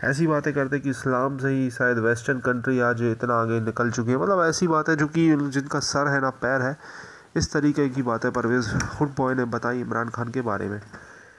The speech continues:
तो दोस्तों, परवेज हुडबॉय ने बोला है कि इमरान खान के प्राइम मिनिस्टर बनने के बाद पाकिस्तान में जो इस्लामी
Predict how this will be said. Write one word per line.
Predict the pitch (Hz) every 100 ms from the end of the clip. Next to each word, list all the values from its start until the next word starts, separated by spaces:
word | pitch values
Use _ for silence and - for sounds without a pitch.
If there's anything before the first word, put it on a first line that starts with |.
| _ -
तो |
दोस्तों, | - 147 -
परवेज | 196 170 175 160
हुडबॉय | 151 147 160
ने | 160
बोला | 143 123 151
है | 147
कि | 147 139
इमरान | 127 147 151
खान | - 147 151
के | 147
प्राइम | 143 - 123 127
मिनिस्टर | 131 131 - 160
बनने | 135 123 127 139
के | 135 131
बाद | 113 - 156 151 117
पाकिस्तान | - - - - 143 - 170 180 170
में | 160 156 131
जो | - 143 -
इस्लामी | - - - 156 160 175 185 185 156